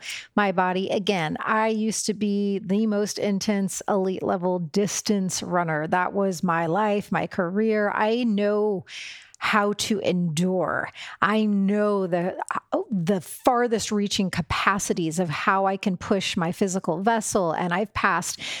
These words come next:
six or seven kidney stones. I mean, I understand those realms. And I knew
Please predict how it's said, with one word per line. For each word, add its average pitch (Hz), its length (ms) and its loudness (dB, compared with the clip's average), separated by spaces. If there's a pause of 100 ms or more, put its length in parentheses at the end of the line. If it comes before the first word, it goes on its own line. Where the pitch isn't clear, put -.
six - 300 0
or 262 40 2
seven 170 320 0
kidney 269 380 0
stones. 185 580 0
I 226 160 2
mean, 220 320 0
I 247 380 2
understand 220 1300 0
those 185 560 0
realms. 180 920 0 (100)
And 196 260 0 (100)
I 240 480 0 (120)
knew 185 760 0